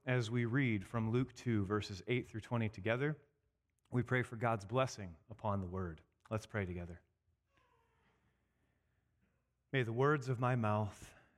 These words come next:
and the meditations of all of our hearts be pleasing in your sight, Jesus, our Savior, our Redeemer, who was born into the world, who was celebrated by shepherds,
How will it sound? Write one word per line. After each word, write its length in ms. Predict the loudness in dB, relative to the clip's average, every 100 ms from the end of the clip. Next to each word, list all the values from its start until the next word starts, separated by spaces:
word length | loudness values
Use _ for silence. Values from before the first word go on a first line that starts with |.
| -2
and 140 | 2
the 60 | 4
meditations 960 | 4 4 2 0 0 -2 -2 -4 -8 -4
of 160 | -4 -2 0
all 220 | 4 4
of 100 | 4
our 100 | 2
hearts 460 | 0 -2 -6 -18 -20 _ _ _ _ _
be 140 | -2 -2
pleasing 760 | 0 2 2 2 2 2 0 -2
in 180 | -2
your 240 | 2 2 2
sight, 440 | -2 -8 -10 -18 _ _ _ _ _
Jesus, 560 | -2 0 2 2 0 -2 -4
our 120 | -4
Savior, 560 | -2 0 0 -2 -8 -10 _ _ _ _ _ -2
our 140 | -2
Redeemer, 560 | -2 0 0 0 -4 -14 _ _ _ _ _ _ 0
who 80 |
was 160 | 2 2
born 420 | 2 4 4 2
into 260 | 0 0 2
the 100 | 0
world, 480 | 2 4 4 2 0
who 100 | 2
was 160 | 2
celebrated 720 | 2 0 0 0 2 2 0 0
by 140 | -2
shepherds, 720 | 0 -2 0 0 0 -2 -10